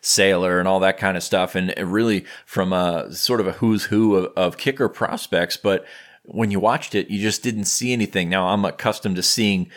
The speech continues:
the ball jump off of Blake Gillikin's foot. Uh, eventually, we saw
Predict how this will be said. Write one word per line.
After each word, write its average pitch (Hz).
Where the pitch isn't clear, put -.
the 104
ball 95
jump 98
off 92
of 82
Blake 95
Gillikin's 92
foot. 90
Uh, 85
eventually, 101
we 92
saw 98